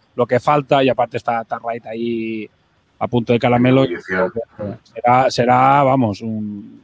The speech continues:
Speaker 1: una joyita de, de, de ponencia que no se podrá, que no se podrá perder nadie. Y bueno,
Speaker 2: Sí, no,
Speaker 1: sí.
Speaker 2: para los fans y los curiosos es un, es una fecha señalada que no, que no os podéis perder.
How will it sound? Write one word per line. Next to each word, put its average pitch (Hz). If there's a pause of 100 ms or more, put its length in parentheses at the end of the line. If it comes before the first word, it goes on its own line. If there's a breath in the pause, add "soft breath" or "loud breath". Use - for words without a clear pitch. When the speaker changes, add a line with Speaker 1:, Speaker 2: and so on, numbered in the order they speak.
Speaker 1:
una 110
joyita 113
de, 104
de, 101 (800 loud breath)
de 120
ponencia 123
que 135
no 127
se 127
podrá, 117
que 110
no 110
se 113
podrá 113
perder 104
nadie. 104 (540 soft breath)
Y 135
bueno, 151
Speaker 2:
Sí, 151
no, 156
Speaker 1:
sí. 143
Speaker 2:
para 95
los 104
fans 113
y 107
los 101
curiosos 120
es 104
un, 95
es 92
una 92
fecha 95
señalada 98
que 92
no, 82
que -
no 90
os -
podéis 76
perder. 64